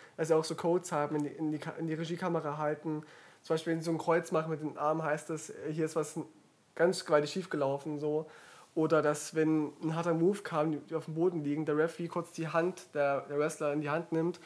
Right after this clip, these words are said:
und halt so einen, so einen Druck macht als Check, ob alles, alles in Ordnung ist. Und die kommunizieren auch mit den Wrestlern, so wie viel Zeit sie noch haben und was als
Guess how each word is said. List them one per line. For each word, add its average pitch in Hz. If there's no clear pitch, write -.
und 160
halt 160
so 165
einen, 156
so 165
einen 165
Druck 170
macht 143
als 143
Check, 160
ob 143
alles, 147
alles 151
in 165
Ordnung 147
ist. 131
Und 170
die 160
kommunizieren 170
auch 165
mit 151
den 147
Wrestlern, 139
so 143
wie 151
viel 147
Zeit 165
sie 175
noch 147
haben 151
und 147
was 147
als -